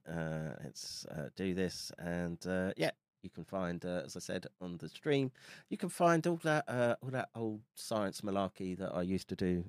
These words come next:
Um, you can see I was a legit scientist. I was a contender! Till, until I figured, uh, I wanted to help the human race more than, uh, the, <laughs> the dystopian eugenicists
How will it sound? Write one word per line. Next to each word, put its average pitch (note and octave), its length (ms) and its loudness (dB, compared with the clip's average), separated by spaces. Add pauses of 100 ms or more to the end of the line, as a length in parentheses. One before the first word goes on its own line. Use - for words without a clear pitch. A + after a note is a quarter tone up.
(140)
Um, E2 580 4
you - 80 -8
can F2 60 -10
see F2 200 2
I F2+ 100 8
was A2 140 4
a A#2+ 60 2
legit C3+ 400 4
scientist. A2+ 460 -2 (460)
I G3+ 120 10
was B3 200 10
a - 40 0
contender! C4+ 840 6 (920)
Till, F#2 280 8 (560)
until C3 220 8
I A#2 40 10
figured, G#2 440 6
uh, F2 480 10
I E2 180 4
wanted E2+ 280 4
to D#2+ 100 4
help F2 200 8 (100)
the F#2 80 2
human B2+ 300 8
race D3 360 8 (120)
more E2 400 6 (120)
than, D#2+ 460 2 (180)
uh, D#2 440 0
the, D#2+ 260 0 (600)
<laughs> - 640 -20
the A2 100 -2
dystopian C3+ 720 4
eugenicists B2 880 2